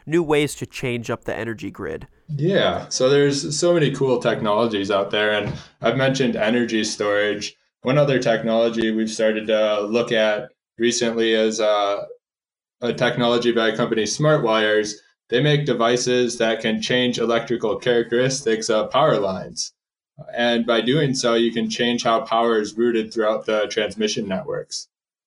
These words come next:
Speaker 2: So by doing this, instead of rebuilding a bunch of transmission lines, we can instead install these devices on existing lines, reroute power during these issues of transmission congestion, and,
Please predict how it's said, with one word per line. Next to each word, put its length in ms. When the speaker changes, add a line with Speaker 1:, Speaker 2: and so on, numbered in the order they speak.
Speaker 2:
So 320
by 180
doing 320
this, 260
instead 320
of 180
rebuilding 640
a 80
bunch 220
of 120
transmission 580
lines, 460
we 100
can 140
instead 640
install 720
these 240
devices 640
on 260
existing 580
lines, 540
reroute 420
power 720
during 360
these 360
issues 500
of 160
transmission 540
congestion, 720
and, 440